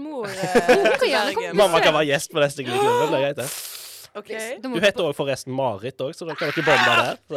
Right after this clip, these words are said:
Speaker 3: Så.
Speaker 2: Da må hun ta på seg joggedress, så kan hun komme hit. Så kan vi
Speaker 3: Ja.
Speaker 2: bare stå her. <laughs> Og, eh, neste spørsmål, det vet jeg faktisk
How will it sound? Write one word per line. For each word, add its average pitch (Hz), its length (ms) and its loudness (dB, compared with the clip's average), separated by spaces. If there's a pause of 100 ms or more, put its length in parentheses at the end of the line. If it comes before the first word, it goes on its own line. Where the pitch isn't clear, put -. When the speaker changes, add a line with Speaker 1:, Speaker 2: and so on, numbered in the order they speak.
(140)
Speaker 3:
Så. 453 300 -2 (100)
Speaker 2:
Da 247 80 -10
må 294 140 -10
hun 339 80 -10
ta 330 100 -6
på 285 80 -16
seg 269 140 -10
joggedress, 214 400 -12 (100)
så - 80 -10
kan 233 160 -8
hun 208 60 -14
komme 226 240 -2
hit. 214 100 -6
Så - 560 -14
kan 294 80 -4
vi 294 60 -4
Speaker 3:
Ja. 139 80 0
Speaker 2:
bare 247 100 -4
stå 262 160 -4
her. 233 160 -8
<laughs> 294 800 -4 (1120)
Og, 277 240 -6
eh, 302 220 -2
neste 349 260 -10
spørsmål, 277 400 -6
det 285 120 -2
vet 277 200 -6
jeg 220 100 -8
faktisk 202 440 -14